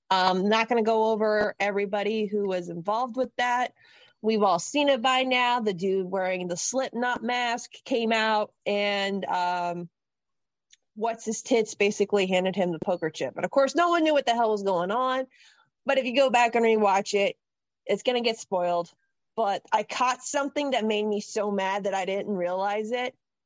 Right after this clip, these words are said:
But I'll, I'll explain it after we get done. So that happened. Uh,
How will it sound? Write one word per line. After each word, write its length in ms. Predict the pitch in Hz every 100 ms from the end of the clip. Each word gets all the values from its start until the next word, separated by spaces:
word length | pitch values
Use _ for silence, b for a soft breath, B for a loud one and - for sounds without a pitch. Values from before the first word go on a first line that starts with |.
| _ _ _ _ _ _ _ _ _ _ _ _ -
But 120 | 190
I'll, 180 | 190 185 - _ _ _ -
I'll 100 | 175
explain 300 | 180 - 185
it 100 | 180 175
after 260 | 175 180
we 80 | 175
get 200 | 170 170
done. 240 | 180 175
So 140 | 175 180
that 240 | 185 -
happened. 680 | - 202 180 - 185 180 185 _ _ _ _ _ -
Uh, 360 | 170 170 165